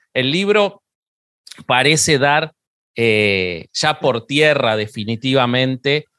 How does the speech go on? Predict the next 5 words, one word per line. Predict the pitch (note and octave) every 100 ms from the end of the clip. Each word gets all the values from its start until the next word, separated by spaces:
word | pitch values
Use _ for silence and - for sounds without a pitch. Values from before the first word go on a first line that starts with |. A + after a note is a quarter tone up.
| _ -
eh, | G#2 G2+ G2 F#2+ F#2 - G#2+ G#2 G2+
el, | - G#2+
el, | G#2 G2 F#2 F2+ -
el | A#2
asunto, | F#2+ - A#3 A3 E3 C3 D3 F3+